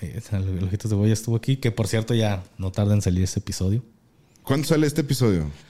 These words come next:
Speaker 2: Para ese, para saber si puedo decir la, cuándo sale la entrevista de Trompos, para que salgan a la
Speaker 1: Ah,
Speaker 2: par.
Speaker 1: sí, no, sí, sí, hay tiempo de, de
Speaker 2: Ah, ok.
Speaker 1: decirlo. A lo mejor en un mes anda saliendo este episodio.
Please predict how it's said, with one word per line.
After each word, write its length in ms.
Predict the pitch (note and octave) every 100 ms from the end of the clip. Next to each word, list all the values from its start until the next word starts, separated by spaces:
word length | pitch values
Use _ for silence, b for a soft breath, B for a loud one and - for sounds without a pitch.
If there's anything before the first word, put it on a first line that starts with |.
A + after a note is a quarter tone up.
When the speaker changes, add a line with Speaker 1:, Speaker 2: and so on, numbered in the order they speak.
| -
Speaker 2:
Para 220 | G#2 G#2
ese, 260 | G#2 A#2 G2
para 220 | F#2+ G#2
saber 180 | G#2+ A#2
si 60 | A#2+
puedo 160 | B2
decir 160 | A#2 B2
la, 160 | A#2+
cuándo 200 | G2+ A2+ G#2+
sale 160 | A#2
la 60 | A2+
entrevista 360 | G2+ G#2 G2 A2+
de 60 |
Trompos, 440 | G2 F2+ D#2+ C2+ -
para 120 | E2+
que 60 |
salgan 260 | F#2 G2 A#2
a 40 | A2+
la 40 |
Speaker 1:
Ah, 80 | A2
Speaker 2:
par. 20 |
Speaker 1:
sí, 340 | G#2+ E3 C#3+ A#2+
no, 140 | C3
sí, 140 | B2+ C#3
sí, 300 | B2 C#3+ C3+
hay 140 | C#3 C3+
tiempo 340 | C3 B2 G#2+
de, 120 | G2+ F#2
de 80 | E2+
Speaker 2:
Ah, 40 | -
ok. 60 |
Speaker 1:
decirlo. 360 | G2 F2+ G#2+ G#2
A 40 |
lo 40 | F#2+
mejor 240 | F#2 A2 G#2+
en 120 | A2
un 120 | G#2+
mes 220 | G#2 G#2
anda 140 | G2+ G2+
saliendo 360 | G2+ F#2 F#2+
este 160 | F#2 -
episodio. 320 | - - F2